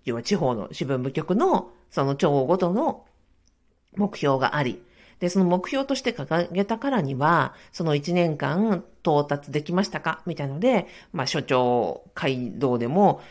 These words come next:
えー、課長会議でも、まあ、常日頃こう上からね、やれたか、やれたかとつつかれると。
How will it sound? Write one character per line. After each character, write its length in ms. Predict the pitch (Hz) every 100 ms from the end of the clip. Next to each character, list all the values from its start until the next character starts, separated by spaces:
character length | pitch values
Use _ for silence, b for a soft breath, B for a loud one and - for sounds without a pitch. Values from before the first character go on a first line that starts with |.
| B
え 100 | -
ー、 40 | 117
課 140 | -
長 260 | - 143 131
会 240 | 180 151
議 100 | 139
で 120 | 123
も、 400 | 156 190 147 - -
ま 80 |
あ、 80 | 127
常 140 | - 170
日 240 | 170 175
頃 260 | 196 220 196
こ 260 | 135 123 135
う 20 |
上 120 | 143
か 100 | 139
ら 160 | 120 127
ね、 180 | 226 214
や 160 | 127
れ 140 | 123 127
た 120 | 123
か、 180 | 123 107
や 120 | 143
れ 40 | 123
た 120 | 127
か 100 | 143
と 100 | 123
つ 100 | -
つ 140 | - -
か 120 | 165
れ 140 | 160
る 80 | 131
と。 140 | -